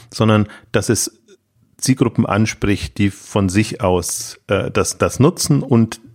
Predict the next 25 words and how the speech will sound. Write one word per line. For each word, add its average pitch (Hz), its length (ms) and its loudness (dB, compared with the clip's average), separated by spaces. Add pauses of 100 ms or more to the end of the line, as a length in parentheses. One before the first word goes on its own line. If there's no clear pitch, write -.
man 104 260 2
damit 104 320 2
auch 101 180 -2
profitabel 92 560 0
arbeiten 85 440 -4
kann. - 360 -14
Das 107 160 0
müsste 110 280 0
eigentlich 104 180 0
der - 100 -4
Anspruch 95 480 -6
sein. 95 200 -2
Deswegen, 117 300 2
das, 120 200 0
was 117 100 2
du 127 100 0
gesagt 117 380 0
hast, - 180 0 (360)
ähm, 113 460 2
ist - 180 0
ein 110 80 4
guter 107 240 2
Weg, - 320 0
geht - 160 0
ja 131 80 2